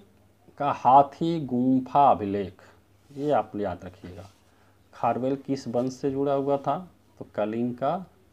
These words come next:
चेदी वंश। इस प्रकार आज हम लोगों का यह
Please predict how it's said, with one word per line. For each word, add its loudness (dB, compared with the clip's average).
चेदी -6
वंश। -14
इस -6
प्रकार 2
आज -4
हम -4
लोगों -2
का 2
यह 0